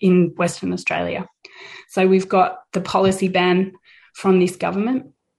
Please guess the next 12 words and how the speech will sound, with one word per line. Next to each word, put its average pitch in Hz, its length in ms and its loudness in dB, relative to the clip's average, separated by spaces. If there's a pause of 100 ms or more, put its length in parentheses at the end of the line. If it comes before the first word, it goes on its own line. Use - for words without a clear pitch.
(760)
but 190 220 0
what 175 160 0
we 185 140 0
really 196 420 2
want 165 340 -6
is 190 180 -8
to 170 120 -10
legislate 170 640 -4
that 180 240 -6
ban. 180 360 -8 (140)
So 175 380 0
when, 202 440 2